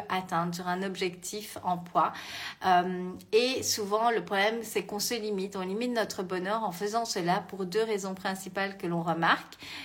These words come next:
Donc je vais vous les donner. La première raison, euh, c'est que, euh, on est dans l'attitude où, euh, il y a une, euh, supposition derrière cela qui dit : « Une fois que j'aurai atteint mon objectif, je serai heureuse. »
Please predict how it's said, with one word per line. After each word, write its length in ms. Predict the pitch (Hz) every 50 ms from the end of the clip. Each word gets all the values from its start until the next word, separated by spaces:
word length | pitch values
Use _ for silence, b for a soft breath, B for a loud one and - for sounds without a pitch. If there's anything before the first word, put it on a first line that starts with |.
| B B -
Donc 120 | 185 175
je 40 | 170
vais 80 | 190 214
vous 80 | 214 226
les 180 | 214 196 185 175
donner. 260 | 175 170 165 180 220
La 140 | 247 208 175
première 400 | - - 220 233 247 247 254 233
raison, 480 | 220 202 190 185 175 190 180 190 220 B B B B B -
euh, 520 | 165 170 170 165 170 170 170 170 175 175 175 -
c'est 420 | - - - - - 226 233 233 -
que, 80 | - 220 196 202 214 214 214 214 - - - -
euh, 320 | 202 196 190 185 180 180 180 180 -
on 120 | 208 214
est 180 | 214 220 233 233
dans 140 | 226 202
l'attitude 920 | 190 196 214 208 - - 196 175 - - - 214 220 226 240 240 196 - - -
où, 320 | 214 220 226 233 247 262 262 B B B B B B _ -
euh, 140 | 190 190 185
il 60 | 185 185
y 60 | 196
a 80 | 196
une, 160 | 196 196 202 202
euh, 260 | 190 190 190 190 190
supposition 680 | - - 311 - - 294 285 233 226 220 - - 247 240
derrière 400 | 226 202 190 185 190 185 185 185
cela 300 | - - 185 170 190 208
qui 200 | 208 - - 202
dit : « 400 | 170 170 190 202 220 277 285 285 B B B B B B B _ _
Une 160 | 262 285 294
fois 180 | 285 - 302 294
que 60 | 269
j'aurai 220 | 247 240 226 220 220
atteint 320 | 214 208 208 214 233 214
mon 180 | 208 202 196 190
objectif, 760 | 185 175 180 185 175 175 - - 269 294 403 - - - - - _ _ _ _ _ _ _ _ _ _ _ _ _ - - - -
je 140 | 202 180 208
serai 240 | 196 - - 208 175
heureuse. » 480 | 170 165 165 - - - - - -